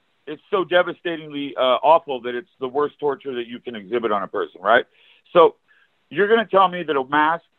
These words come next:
being breathed through and moistened by your own breath to the point to where you can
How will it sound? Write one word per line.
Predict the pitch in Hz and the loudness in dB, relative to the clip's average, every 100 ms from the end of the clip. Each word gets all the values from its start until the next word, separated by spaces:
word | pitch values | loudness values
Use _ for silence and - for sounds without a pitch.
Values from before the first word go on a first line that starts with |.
| 127 | -12
being | 151 139 | -10 -10
breathed | 127 147 151 - | -8 -6 -6 -8
through | 151 160 160 | -6 -4 -4
and | 127 123 | -6 -2
moistened | 135 143 - 143 | 0 0 -6 -2
by | 131 | 0
your | 123 120 | 0 -2
own | 131 139 | -4 -2
breath | 123 135 147 _ _ _ _ | 2 2 0 _ _ _ _
to | - | -6
the | 147 | -6
point | 147 160 160 | -2 -2 -2
to | 147 | -4
where | 143 | 0
you | 143 131 | 0 -2
can | - 131 | -12 -16